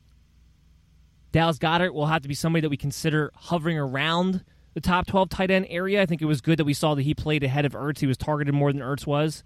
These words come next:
But I think everybody in the passing game itself is going to have a limited ceiling. So I don't know if there's a pass catcher I'm playing for the Philadelphia Eagles. I'm thinking about streaming Hurts, and I'm definitely gonna be playing Miles Sanders.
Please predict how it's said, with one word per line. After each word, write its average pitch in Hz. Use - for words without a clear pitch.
But 143
I 151
think 214
everybody 185
in 160
the 147
passing 175
game 156
itself 175
is 139
going 151
to 135
have 147
a 143
limited 135
ceiling. 104
So -
I 170
don't 214
know 196
if 185
there's 180
a 147
pass 180
catcher 151
I'm 143
playing 147
for 131
the -
Philadelphia 135
Eagles. 120
I'm 120
thinking 147
about 185
streaming 190
Hurts, -
and 127
I'm 139
definitely 160
gonna 143
be 123
playing 131
Miles 113
Sanders. -